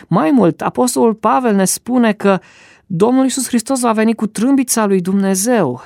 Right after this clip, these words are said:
și orice ureche îl va auzi, chiar morții vor învia. Nu va fi o venire secretă, nici o sustragere nascunsă a mântuiților spre ceruri.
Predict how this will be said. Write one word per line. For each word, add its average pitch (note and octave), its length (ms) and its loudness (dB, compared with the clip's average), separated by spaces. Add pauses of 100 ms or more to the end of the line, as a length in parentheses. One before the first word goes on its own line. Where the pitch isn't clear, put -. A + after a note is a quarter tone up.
și - 220 -4
orice E3 680 0
ureche G3 460 0
îl D#4 140 2
va B3+ 160 0
auzi, C#3 540 0 (100)
chiar A3 280 -2
morții G#3 680 0 (240)
vor D3+ 260 0
învia. E3+ 560 -2 (540)
Nu B3+ 120 -2
va C#4+ 160 -2
fi - 160 -6
o C4 60 0
venire G#3 380 0
secretă, E3+ 840 -2 (280)
nici A#3+ 180 0
o C#4+ 100 2
sustragere G3+ 800 -2
nascunsă F3+ 640 -2
a E3+ 40 0
mântuiților D#3+ 760 0
spre - 280 -6
ceruri. D3 680 -6